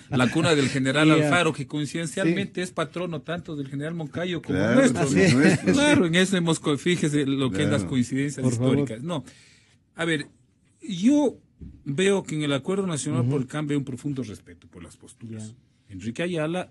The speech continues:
Speaker 1: tiene incluso un libro donde él
Speaker 2: Sí.
Speaker 1: justifica y defiende lo de la constituyente. Nosotros, como Montecristi Vive, hemos sido muy claros en hablar de que el mecanismo tendría que ser vía consulta para no ingresar en el campo de la
Speaker 2: Claro.
Speaker 1: constituyente. Estas son propuestas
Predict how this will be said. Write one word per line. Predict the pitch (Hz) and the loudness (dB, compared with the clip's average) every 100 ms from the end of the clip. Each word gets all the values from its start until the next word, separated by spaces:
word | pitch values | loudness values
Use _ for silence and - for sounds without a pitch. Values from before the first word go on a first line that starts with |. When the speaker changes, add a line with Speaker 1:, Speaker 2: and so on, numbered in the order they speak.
| - | -6
Speaker 1:
tiene | 120 113 | -2 0
incluso | 101 104 - 95 | -2 -8 -8 -6
un | 92 | 0
libro | 208 254 175 | 4 6 4
donde | 104 98 98 | 0 -4 -6
él | 104 | -6
Speaker 2:
Sí. | 120 | -4
Speaker 1:
justifica | 151 147 101 107 123 208 | -4 -4 -6 -4 -4 -4
y | |
defiende | 226 175 117 131 135 | -4 -6 -4 -4 -4
lo | 104 | -4
de | 92 | -6
la | |
constituyente. | 90 113 - 156 196 269 285 - - _ _ - | -8 -10 -10 -8 0 2 2 -2 -16 _ _ -6
Nosotros, | 123 127 123 156 165 190 156 | 2 4 4 0 -4 -6 -6
como | 123 107 | -6 -6
Montecristi | 95 87 92 80 120 - 180 | -6 -10 -14 -8 -8 -6 -8
Vive, | 175 170 | -4 -2
hemos | 139 98 | -2 -4
sido | - 113 107 | -6 -6 -4
muy | 107 | -6
claros | 113 113 120 127 | -6 -6 -4 -4
en | 104 | -6
hablar | 92 98 110 | -8 -10 -10
de | 107 | -10
que | 101 | -10
el | 92 | -10
mecanismo | 90 95 92 113 123 | -8 -8 -4 -2 -2
tendría | 101 92 92 | -4 -10 -10
que | - | -10
ser | 110 107 _ _ | -10 -10 _ _
vía | 95 107 131 | -6 -4 -2
consulta | 196 190 - 160 127 156 - _ - | -2 -4 -4 -6 -4 -10 -12 _ -10
para | 107 98 | -6 -6
no | 95 117 | -4 -4
ingresar | 156 139 113 120 | -4 -4 -6 -4
en | 120 | -4
el | 92 | -4
campo | 98 101 110 | -8 -8 -6
de | |
la | 113 | -6
Speaker 2:
Claro. | 113 | -6
Speaker 1:
constituyente. | 98 160 262 240 - - _ _ - | -6 -4 -2 -2 -4 -20 _ _ -4
Estas | 320 - - | -2 -2 2
son | 233 | 2
propuestas | 165 139 - 202 - 202 180 | 4 -2 0 0 2 -2 -2